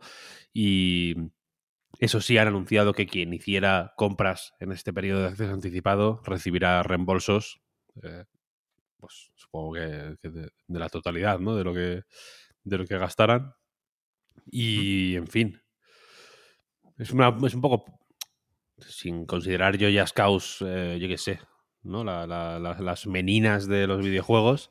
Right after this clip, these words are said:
<laughs> pues que la, <laughs> que la, la última noticia que tengamos, y posiblemente la única en un tiempo, porque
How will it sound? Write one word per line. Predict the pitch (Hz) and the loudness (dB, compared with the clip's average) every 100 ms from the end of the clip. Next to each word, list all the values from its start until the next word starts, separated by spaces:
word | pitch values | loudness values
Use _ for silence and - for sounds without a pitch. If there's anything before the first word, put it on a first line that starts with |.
| - | -18
<laughs> | - - - 160 143 - - - | -10 -8 -8 -10 -12 -14 -20 -10
pues | 104 | -8
que | - 95 | 0 2
la, | 90 87 87 85 80 - - - - - - | 4 4 2 0 -2 -8 -4 -4 -4 -4 -2
<laughs> | 135 - | -2 -2
que | 117 | 0
la, | 120 98 95 | 4 6 4
la | 98 95 92 92 | 2 2 2 2
última | 101 104 107 | 0 2 2
noticia | 107 104 107 | 2 2 4
que | 107 | 4
tengamos, | 104 107 104 104 - - - - - _ _ | 4 4 6 4 2 -14 -20 -20 -20 _ _
y | - | -8
posiblemente | 123 104 107 110 110 113 | -6 -2 2 2 2 4
la | 98 | 6
única | 113 117 | 6 4
en | 98 | 4
un | 92 | 2
tiempo, | 90 123 110 | 4 4 4
porque | 85 85 82 | -2 -4 -6